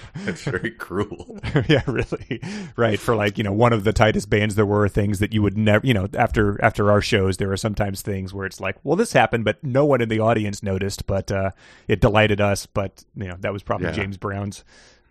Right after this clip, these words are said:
Speaker 2: James Brown's band. "No one noticed, man. Like, I, all I did was miss a downbeat on, uh," <laughs> you
Speaker 1: What
Speaker 2: know,
Speaker 1: a,
Speaker 2: nope.
Speaker 1: what a high level of functioning, though, to be doing, to being James Brown, but at the same <laughs> time scolding very,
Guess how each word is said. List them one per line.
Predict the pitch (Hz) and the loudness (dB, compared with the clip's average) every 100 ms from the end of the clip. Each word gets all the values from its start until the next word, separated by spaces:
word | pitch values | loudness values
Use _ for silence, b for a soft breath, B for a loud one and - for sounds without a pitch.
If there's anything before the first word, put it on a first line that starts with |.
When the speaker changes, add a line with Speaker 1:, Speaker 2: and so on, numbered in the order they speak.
| - | -6
Speaker 2:
James | 107 98 | -6 -4
Brown's | 92 98 98 | -4 -4 -4
band. | 98 165 | -4 -2
"No | 214 | 0
one | 233 185 | 2 4
noticed, | 214 240 180 143 | 6 8 6 2
man. | 143 180 196 | 0 0 -2
Like, | 151 | -4
I, | 156 160 | -4 -6
all | 156 196 | -2 0
I | 196 | 0
did | 180 | -2
was | 165 131 | -4 0
miss | 170 180 | 0 2
a | |
downbeat | 127 120 143 185 139 127 120 | 0 0 -2 -2 -2 -2 -2
on, | 117 120 | -2 -4
uh," | 127 - - | -6 -8 -10
<laughs> | - | -12
you | - B B B B | -12 B B B B
Speaker 1:
What | - | -2
Speaker 2:
know, | 151 | 2
Speaker 1:
a, | |
Speaker 2:
nope. | 170 190 | 4 4
Speaker 1:
what | 170 | 2
a | |
high | 120 95 95 113 | -2 0 0 2
level | 113 113 113 95 | 4 4 4 0
of | - | -2
functioning, | - 95 135 - 85 82 | -2 -2 -2 -4 -4 -4
though, | 78 78 | -6 -8
to | 92 | -6
be | 85 82 | -6 -4
doing, | 95 92 101 87 | -2 0 0 -2
to | 85 | -6
being | 80 95 104 101 90 | -4 -2 0 0 -2
James | 95 92 90 - | 0 0 -2 -2
Brown, | 85 95 87 | 0 0 0
but | 78 | -2
at | 80 | -4
the | 85 | -6
same | - 85 90 | -6 -6 -6
<laughs> | |
time | - 113 82 | -4 -6 -4
scolding | - - 95 107 95 101 87 80 | -8 -4 -2 -2 -2 -2 -4 -6
very, | 80 98 101 107 92 | -4 -4 -2 -4 -8